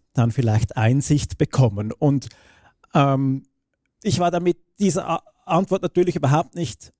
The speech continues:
einverstanden und habe dann entsprechend auch um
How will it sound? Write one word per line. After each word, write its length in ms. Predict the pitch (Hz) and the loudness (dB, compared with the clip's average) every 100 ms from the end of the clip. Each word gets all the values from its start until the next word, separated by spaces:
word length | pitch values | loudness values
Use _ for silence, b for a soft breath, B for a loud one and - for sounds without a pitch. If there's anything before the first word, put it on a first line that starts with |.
| _ | _
einverstanden 800 | 139 151 175 190 - 143 165 170 | -4 -4 -4 -6 -4 -4 -2 -4
und 180 | 156 135 | -4 0
habe 280 | 131 135 143 | 0 0 -2
dann 200 | 143 135 | -2 0
entsprechend 680 | 135 - 131 123 - 131 - | -2 -2 0 0 -2 -4 -2
auch 540 | 120 117 135 123 - - | 0 2 0 -2 -8 -2
um 480 | 147 131 123 123 | 0 2 0 0